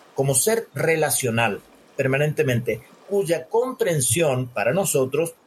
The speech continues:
es siempre parcial, de ahí las interpretaciones,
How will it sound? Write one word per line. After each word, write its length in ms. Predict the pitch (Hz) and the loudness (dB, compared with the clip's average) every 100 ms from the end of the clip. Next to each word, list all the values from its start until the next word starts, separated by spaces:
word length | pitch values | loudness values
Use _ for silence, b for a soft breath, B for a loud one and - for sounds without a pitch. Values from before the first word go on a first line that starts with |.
| _ | _
es 160 | 147 139 | 0 2
siempre 600 | - 143 143 139 165 185 | 4 2 2 0 -2 -2
parcial, 640 | - 104 - 185 127 101 _ | -2 0 0 2 0 -2 _
de 140 | 120 | 0
ahí 200 | 117 143 | 2 2
las 240 | 190 160 - | 2 0 0
interpretaciones, 960 | 131 123 113 110 101 107 202 196 107 | -2 -2 -2 -2 -2 -2 0 0 -2